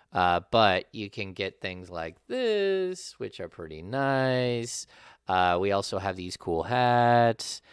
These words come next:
um, some cool stuff in the merch shop. And, uh, for listeners of the podcast, I, uh, I have, um, a promo code. The promo code is pretty simple.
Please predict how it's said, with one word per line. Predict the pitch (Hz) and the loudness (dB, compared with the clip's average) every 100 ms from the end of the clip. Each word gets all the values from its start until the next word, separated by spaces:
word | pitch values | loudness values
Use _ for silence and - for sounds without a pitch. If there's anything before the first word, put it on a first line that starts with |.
| - _ | -20 _
um, | - 85 82 82 92 | -2 2 2 0 -2
some | - 117 | -6 -4
cool | - 123 | 0 0
stuff | - - 107 - | 2 2 2 0
in | 113 101 | -6 -6
the | 98 | -4
merch | 95 98 | -4 -4
shop. | - 92 - - - - _ - | 0 0 0 -8 -20 -20 _ -2
And, | 139 131 123 117 113 - | 2 4 4 2 -2 -4
uh, | 113 107 107 | 2 4 2
for | - 117 113 110 | 0 2 4 2
listeners | 107 107 123 - 131 127 127 | 0 -2 -4 -4 -4 -4 -4
of | 113 | -4
the | 113 | -2
podcast, | 107 98 90 95 95 139 - - _ _ _ _ | 0 0 0 0 0 0 -6 -12 _ _ _ _
I, | 101 92 92 92 90 87 - - | -2 0 2 2 0 -2 -6 -2
uh, | 104 98 - - | 2 2 0 -4
I | 104 | -4
have, | 107 104 101 - - _ | 2 2 0 -4 -20 _
um, | - 98 95 92 90 90 92 _ _ | -14 -8 -6 -4 -6 -8 -14 _ _
a | 104 98 | -8 -8
promo | 90 - 113 113 107 | -6 -4 -2 -2 0
code. | 113 107 107 - _ _ _ | 0 0 -2 -6 _ _ _
The | - | -12
promo | - 113 107 104 | -4 0 0 0
code | 117 104 98 | 0 0 0
is | - 98 | -4 -6
pretty | - 117 | -4 -6
simple. | - 185 98 78 - | -6 -6 -4 -6 -8